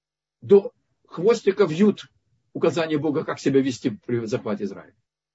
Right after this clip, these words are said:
Еще на первом этапе мы были на уровне, как мы захватили Иерихон. Трубение в шафар. Целую неделю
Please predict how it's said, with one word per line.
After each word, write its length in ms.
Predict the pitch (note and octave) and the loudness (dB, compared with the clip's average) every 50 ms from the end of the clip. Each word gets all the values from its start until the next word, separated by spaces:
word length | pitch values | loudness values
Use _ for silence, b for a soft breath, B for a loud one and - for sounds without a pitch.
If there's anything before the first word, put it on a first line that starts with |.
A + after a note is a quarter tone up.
| _ _ _ _ _ _ _ _ _ _ _ _ _ _ _ _ _ _ _ _ _ _ _ - | _ _ _ _ _ _ _ _ _ _ _ _ _ _ _ _ _ _ _ _ _ _ _ -4
Еще 240 | A2+ A#2+ - A3 A3+ | -2 4 6 6 8
на 120 | A3 G#3+ | 8 6
первом 340 | G#3 A3+ A3 G#3+ G3+ G3 G3 | 6 6 6 6 6 4 4
этапе 280 | F#3+ G#3 G3 F#3+ F#3 | 4 4 4 4 4
мы 80 | F3 F3 | 2 2
были 160 | F3+ F3 F#3 | 0 0 0
на 140 | F3 F3 F3+ | 2 4 4
уровне, 300 | F#3 F3 D#3 C#3+ B2+ B2+ | 4 6 4 2 2 2
как 200 | - G3+ G#3 G#3 | 2 2 2 4
мы 160 | G#3 G3+ G3 | 2 0 0
захватили 520 | D3+ F3 E3+ - F#3 F3+ - F#3+ F3 E3 D#3+ | 0 -2 -4 -4 -6 -6 -4 -4 -2 -2 0
Иерихон. 540 | D#3 D#3 D3 C#3+ - F3+ F#3 F#3+ F#3+ - _ _ _ _ _ _ _ _ _ _ _ _ _ _ _ _ _ _ _ _ _ _ _ _ _ _ _ _ _ _ _ _ _ _ _ _ _ _ _ _ _ _ _ _ _ _ _ _ _ _ _ _ _ _ _ _ _ _ _ _ _ _ _ _ _ _ _ _ _ _ _ _ _ _ _ _ | 0 0 0 2 2 2 2 0 -2 -8 _ _ _ _ _ _ _ _ _ _ _ _ _ _ _ _ _ _ _ _ _ _ _ _ _ _ _ _ _ _ _ _ _ _ _ _ _ _ _ _ _ _ _ _ _ _ _ _ _ _ _ _ _ _ _ _ _ _ _ _ _ _ _ _ _ _ _ _ _ _ _ _ _ _ _ _
Трубение 580 | _ G#3+ G3+ G#3 D#3 D3+ B3 B3+ A#3+ A#3 A#3 A3 | _ 6 6 6 6 4 0 0 0 2 2 2
в 60 | G#3 | 2
шафар. 520 | - - G#3 G3+ - A3+ G#3+ E3+ C3+ - - _ _ _ _ _ _ _ _ _ _ _ _ _ _ _ _ _ _ | 4 2 2 4 6 4 4 4 2 -2 -8 _ _ _ _ _ _ _ _ _ _ _ _ _ _ _ _ _ _
Целую 440 | _ - G#3 A3+ A#3+ G#3+ G#3+ G3+ G3+ | _ 4 6 8 8 8 6 4 2
неделю 520 | G3 G3 E3 F#3 G#3 F#3+ E3+ E3 D3 - | 0 -2 0 2 4 4 4 2 -2 -4